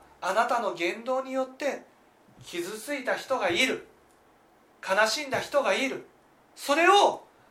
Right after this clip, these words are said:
あなたはどう受け止めるんですかと。それだけなんです。そこが、やっぱりね、抜けてしまうと、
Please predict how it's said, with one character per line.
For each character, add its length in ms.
あ 140
な 160
た 180
は 320
ど 100
う 360
受 180
け 60
止 100
め 80
る 240
ん 20
で 120
す 120
か 220
と。 100
そ 220
れ 80
だ 120
け 80
な 140
ん 80
で 60
す。 60
そ 160
こ 140
が、 260
や 60
っ 40
ぱ 100
り 100
ね、 180
抜 100
け 120
て 100
し 140
ま 160
う 80
と、 240